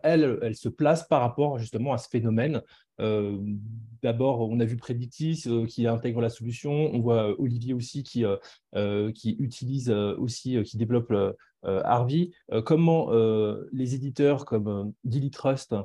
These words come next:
et Wolters Kluwer, euh, comment ils se positionnent par rapport à, à, à chat G P T ? Je vais commencer par Cyril.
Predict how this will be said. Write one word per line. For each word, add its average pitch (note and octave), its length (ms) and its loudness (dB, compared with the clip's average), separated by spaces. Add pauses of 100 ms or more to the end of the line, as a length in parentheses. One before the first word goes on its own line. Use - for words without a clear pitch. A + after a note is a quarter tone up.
(280)
et C3 160 4
Wolters B2 360 0
Kluwer, B2 480 2 (400)
euh, G#2 360 -2
comment C#3+ 180 -2
ils C#3+ 40 -2
se - 60 -8
positionnent C#3 400 0
par A#2 120 2
rapport B2+ 340 0
à, G2 200 2
à, G#2 300 -2
à G#2+ 60 0
chat B2 400 -6 (280)
G A#2 180 -4
P A2 140 -4
T ? C#3+ 320 4
Je G#2+ 160 -4
vais A#2 40 -4
commencer A#2 300 0
par A#2 160 0
Cyril. C3 340 -2